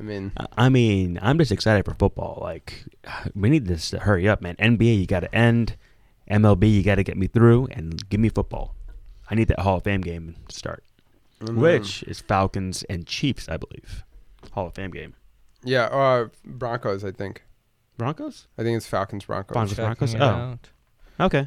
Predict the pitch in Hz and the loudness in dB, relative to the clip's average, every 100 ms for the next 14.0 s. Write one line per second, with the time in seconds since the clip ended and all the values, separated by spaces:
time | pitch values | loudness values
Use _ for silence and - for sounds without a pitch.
0 | - 127 120 117 117 117 95 82 90 127 | -6 -8 -6 -6 -6 -8 -8 -12 -4 0
1 | 139 135 131 139 143 123 101 92 90 92 | 2 2 0 0 2 0 0 -4 -4 -6
2 | 90 87 117 - 117 110 113 104 104 104 | -8 -8 -12 -10 -8 -2 -2 -2 -4 -6
3 | 85 92 87 82 87 92 - 101 95 92 | -6 -8 -10 -12 -14 -8 -4 -2 -4 -10
4 | 92 87 80 104 131 123 110 120 123 104 | -10 -12 -6 -2 2 4 4 2 2 2
5 | 98 101 101 101 101 101 98 101 95 95 | 2 2 2 2 2 0 0 -2 -2 -4
6 | 92 - 101 95 90 - 98 87 85 95 | -6 -8 -8 -6 -4 -2 -4 -6 -8 -8
7 | 85 90 87 85 92 92 80 - 95 87 | -10 -10 -8 -8 -6 -6 -6 -10 -10 -8
8 | - 135 - 113 98 - 90 - - - | -2 -2 0 4 4 4 -6 -8 -12 -14
9 | - _ _ _ 110 98 101 104 120 _ | -18 _ _ _ -10 -10 -8 -8 -10 _
10 | - 113 127 202 127 123 131 123 143 - | -12 -8 -6 -4 -2 2 4 4 2 2
11 | 160 143 139 143 143 143 - - 151 151 | 0 0 0 0 -2 -4 -4 4 8 8
12 | 143 143 143 143 135 139 151 - 104 120 | 8 4 4 2 2 6 6 4 2 2
13 | 127 - 127 117 127 120 120 127 131 | 0 0 2 2 0 -2 -2 -2 -2